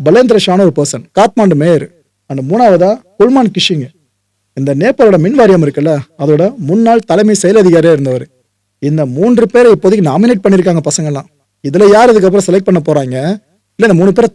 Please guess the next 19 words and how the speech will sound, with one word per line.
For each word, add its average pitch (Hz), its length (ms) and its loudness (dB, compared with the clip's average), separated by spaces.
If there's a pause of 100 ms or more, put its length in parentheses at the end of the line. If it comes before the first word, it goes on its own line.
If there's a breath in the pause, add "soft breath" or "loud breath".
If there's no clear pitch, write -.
தாண்டி 277 280 0
யாராவது 196 320 2
உள்ள 190 200 2
கூட்டு 190 180 0
வர 131 120 2
போறாங்கன்றத 185 480 -2 (280)
இனிமேதான் 160 280 2
வெயிட் 170 140 0
பண்ணி 170 180 -4
பார்க்கணுங்க. 127 380 -8 (500)
ஆனா 160 100 0 (140)
நேபாள 208 500 0
அரசியல் 196 380 0 (200)
உலகத்துல 180 400 0
வேற 135 120 -2 (120)
எல்லா 208 260 2
அரசியலுக்கும் 185 580 0 (360)
மேல 220 320 0 (120)
ஒரு 165 80 0